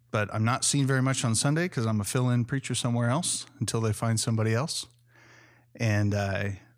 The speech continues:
lead a Friday morning men's group at West, where we sometimes eat donuts and usually talk about the Bible.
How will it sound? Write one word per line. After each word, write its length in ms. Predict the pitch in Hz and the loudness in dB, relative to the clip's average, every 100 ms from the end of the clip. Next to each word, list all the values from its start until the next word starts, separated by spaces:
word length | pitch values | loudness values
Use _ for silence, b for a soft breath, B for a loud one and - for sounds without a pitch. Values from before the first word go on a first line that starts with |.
| - | -2
lead 200 | 120 113 | 0 2
a 180 | 101 92 90 - - | 2 -2 -8 -18 -18
Friday 460 | - - 156 165 | -6 0 2 2
morning 360 | 151 156 156 139 | 2 2 2 2
men's 280 | 139 160 - | 2 2 0
group 260 | 160 160 | -2 -2
at 140 | 131 - | -4 -2
West, 520 | 127 160 180 - - - - _ B B B B B - | 0 0 0 -2 -6 -8 -20 _ B B B B B -2
where 180 | 113 | 0
we 240 | 107 107 104 | 2 2 0
sometimes 500 | - 131 127 123 120 | 0 0 0 0 0
eat 120 | 123 | -2
donuts 440 | 117 117 120 - | 0 2 2 0
and 100 | 107 | 0
usually 280 | 107 110 110 | 0 0 0
talk 220 | 107 107 | -2 -4
about 180 | 110 107 | -4 -6
the 80 | - | -2
Bible. 360 | 110 107 113 | -2 0 -2